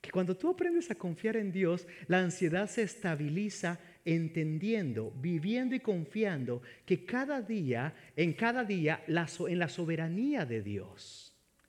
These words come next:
Dios es soberano. Y Dios no quiere que le busques nada más los domingos. ¿Sabías eso, iglesia? ¿Por qué? Porque el día de mañana, déjame decirte que no tenemos servicio.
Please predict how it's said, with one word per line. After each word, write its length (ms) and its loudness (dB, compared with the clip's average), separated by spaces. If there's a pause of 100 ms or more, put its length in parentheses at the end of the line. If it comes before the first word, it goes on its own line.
(480)
Dios 460 2
es 80 -2
soberano. 1080 4 (1160)
Y 120 8
Dios 200 8
no 140 2
quiere 200 4
que 100 2
le 100 6
busques 340 0
nada 240 2
más 160 0
los 180 -2
domingos. 600 0
¿Sabías 400 0
eso, 240 -4
iglesia? 640 -2 (1120)
¿Por 240 6
qué? 180 6
Porque 280 2
el 120 4
día 160 4
de 120 2
mañana, 540 2 (180)
déjame 360 2
decirte 220 -4
que 100 -4
no 120 -4
tenemos 340 -2
servicio. 640 -4